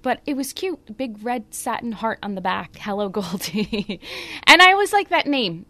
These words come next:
I actually know someone whose daughter is that name, and I thought it's a cute name.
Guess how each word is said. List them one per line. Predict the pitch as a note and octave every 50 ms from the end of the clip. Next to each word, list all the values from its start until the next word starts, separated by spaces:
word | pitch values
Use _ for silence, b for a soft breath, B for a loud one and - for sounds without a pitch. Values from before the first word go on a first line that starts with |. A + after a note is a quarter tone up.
| _
I | -
actually | A3+ A#3 A#3 - - C#4 C4+ B3
know | A#3+ A3+ G#3+ G#3+
someone | G#3 - - A#3 G#3+ G#3 G3+ G3 F#3+
whose | G3 G3 G3 F#3+ F#3
daughter | - - G3+ F#3 F3+ F3+ E3+ E3+
is | F3 F3 D#3
that | F3+ F3+ E3 -
name, | F#3+ F3 E3+ E3 E3 E3+
and | D#3 E3
I | E3+
thought | - - E3+ D#3+ D3
it's | - - - - - - - -
a |
cute | - - A#3 G3 -
name. | - E3 - - E3 D3